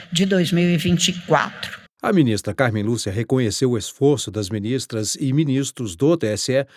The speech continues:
Speaker 2: para atingir esse número expressivo de processos julgados, faltando apenas dois meses para o recesso judiciário.
Speaker 1: Significa um enorme esforço dos senhores magistrados da Casa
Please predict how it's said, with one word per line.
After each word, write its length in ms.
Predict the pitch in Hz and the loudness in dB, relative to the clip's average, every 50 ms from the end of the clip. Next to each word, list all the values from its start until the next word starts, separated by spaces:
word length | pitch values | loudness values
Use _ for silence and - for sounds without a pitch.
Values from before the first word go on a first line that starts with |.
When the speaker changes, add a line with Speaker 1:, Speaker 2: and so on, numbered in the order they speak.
| _ _ | _ _
Speaker 2:
para 180 | _ 156 170 170 | _ -2 -2 -2
atingir 440 | 165 - - 151 120 101 120 156 151 | -2 0 0 0 2 2 2 2 2
esse 260 | 156 147 - - 143 | 2 0 0 -2 -2
número 380 | 131 143 147 151 147 147 151 147 | 0 0 0 0 0 2 2 0
expressivo 720 | 143 - - 170 160 147 - - 151 165 185 160 98 104 | 0 0 -2 -2 -2 -2 -2 0 0 2 2 2 2 0
de 120 | 98 90 98 | -4 -6 -6
processos 720 | - 120 127 110 - - 131 139 139 131 - 165 151 127 | -4 -4 -4 -4 -2 -2 -2 -2 -2 -2 -2 -2 -2 0
julgados, 580 | 151 180 170 135 135 135 139 127 139 131 - - - - - | -2 -2 0 2 2 2 2 0 -2 -6 -8 -10 -14 -20 -20
faltando 480 | _ - 190 180 135 - 127 113 107 127 | _ -2 0 0 0 0 -2 0 2 2
apenas 460 | 139 - - 127 127 143 156 151 117 | 2 2 2 0 0 2 2 0 0
dois 300 | - - 160 175 175 - | 2 2 2 2 2 -2
meses 420 | 110 113 131 151 139 127 147 - - | 0 0 2 2 2 0 -2 -4 -2
para 180 | - 151 147 | -2 0 0
o 40 | 151 | 2
recesso 720 | 131 156 160 156 - - 131 123 135 135 - - 143 131 | 2 2 2 0 0 0 2 2 2 2 2 0 -2 -2
judiciário. 720 | 117 110 135 131 123 - - 135 123 117 120 113 101 85 - _ _ _ | -2 -2 -2 -2 -2 0 2 2 2 2 2 0 -4 -8 -12 _ _ _
Speaker 1:
Significa 680 | - - - 165 170 165 160 160 - - 180 175 175 185 | -4 -2 0 0 2 2 2 2 0 0 -2 0 0 0
um 40 | 185 | 0
enorme 580 | 180 170 170 175 180 190 208 226 247 240 196 | 2 2 4 4 2 2 2 0 0 0 -2
esforço 600 | 185 - - - - 175 180 190 202 - - 180 | -2 -2 -4 -2 0 2 2 2 2 2 0 -2
dos 240 | 156 151 156 123 - | -2 -2 -2 -2 -2
senhores 480 | - 165 165 165 147 143 147 - - - - - - - - - | 0 2 2 2 2 0 -4 -8 -12 -14 -16 -20 -20 -20 -10 -4
magistrados 840 | 160 160 160 151 143 - - - - 165 170 180 196 196 - 180 139 | 0 2 2 2 2 0 -2 0 2 2 4 4 2 2 0 -2 -2
da 140 | - - - | 0 -2 -4
Casa 680 | - - 147 160 170 180 202 220 - - 220 247 | 0 0 2 2 4 4 4 2 2 2 0 0